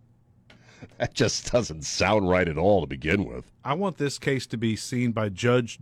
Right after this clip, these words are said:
Speaker 2: Judy.
Speaker 1: Let's see what Judge Judy would say about this.
Speaker 2: She'd get the parents and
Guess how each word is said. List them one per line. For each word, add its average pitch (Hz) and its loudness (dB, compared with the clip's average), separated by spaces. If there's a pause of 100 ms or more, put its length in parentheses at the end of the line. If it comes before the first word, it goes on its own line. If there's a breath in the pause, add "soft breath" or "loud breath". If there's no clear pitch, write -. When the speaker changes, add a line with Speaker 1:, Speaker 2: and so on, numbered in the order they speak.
Speaker 2:
Judy. 95 0 (460 loud breath)
Speaker 1:
Let's 151 2
see 196 4
what 156 6
Judge 120 4
Judy 110 6
would 78 -4
say 82 4
about 71 -2
this. 69 -2 (240)
Speaker 2:
She'd 156 -12
get - -8
the 104 -8
parents 143 -8
and 92 -10